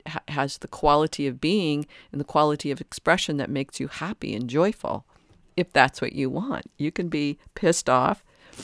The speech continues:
angry, resistant, um, and all of that as well. It's really up to you, and it's really up to me. And as the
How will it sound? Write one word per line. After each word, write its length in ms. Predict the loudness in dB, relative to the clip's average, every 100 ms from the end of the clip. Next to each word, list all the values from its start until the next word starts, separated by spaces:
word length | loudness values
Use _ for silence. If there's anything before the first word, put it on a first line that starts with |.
| -20 _ -2
angry, 600 | 0 2 2 0 0 -2
resistant, 680 | 0 2 2 0 -2 -4 -6 _ _ _ _ _ _ _ _ _ _ _ -20 -10
um, 420 | -6 -4 -4 -6 -6
and 160 | -2 4
all 180 | 6 6
of 80 |
that 220 | 4 2 0
as 140 | -4
well. 340 | -2 -2 -2 -6
It's 160 | -4 0
really 260 | 2 2
up 140 | -2 -6
to 100 | -6
you, 280 | -4 -4 -8 -4
and 80 |
it's 240 | -4 -2 0
really 320 | 6 8 6
up 120 | 4
to 100 | -4
me. 260 | -4 -4 -6 _ -20 -20 -20 _ _
And 340 | -2 -2 -2 -4 0
as 420 | 4 4 2 -2
the 320 | 0 0 0